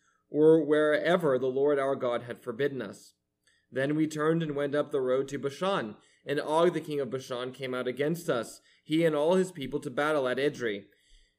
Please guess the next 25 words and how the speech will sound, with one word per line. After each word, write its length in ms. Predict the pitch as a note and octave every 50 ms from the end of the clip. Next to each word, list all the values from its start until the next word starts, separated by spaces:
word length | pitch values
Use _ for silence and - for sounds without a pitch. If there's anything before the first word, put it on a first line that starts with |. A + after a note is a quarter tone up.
| _ _
And 280 | - D3+ D#3 D#3+ D#3+ D#3
the 100 | D#3 E3
Lord 320 | D#3 D#3 E3+ F#3 F#3+ F3 E3
said 240 | F3 - F#3+ G#3+ G3
to 80 | G3+
me, 160 | E3 C#3+ C3
'Do 120 | B2+ C#3 E3
not 260 | F3+ F#3+ G3 F#3+ -
fear 200 | G3+ G#3+ A#3+ A#3
him, 340 | G#3 F3 C3 G#2+ G2+ G2+ - _ _ _ _ _ _ _
for 120 | - C#3+
I 80 | D#3 E3
have 160 | F3 F#3 F3+
delivered 440 | F3+ E3+ D#3 F3 G3+ G3+ A#3 A#3 F#3+
him 240 | F#3 G3 G3 G3 G3
and 100 | F#3 F3
all 200 | F3 F#3 G#3+ A3+
his 200 | G#3+ A#3+ - -
people 380 | - G3+ G3+ G3 - F3+ E3
and 80 | D#3 D3+
his 180 | D#3 E3 D3+ D3+
land 240 | E3 E3 D#3+ D3+
into 200 | D3 D3 D3 D3+
your 180 | D3 C#3+ D3+ D3
hand. 420 | D3 D#3 F3 F3 D#3 B2+ A2 G2+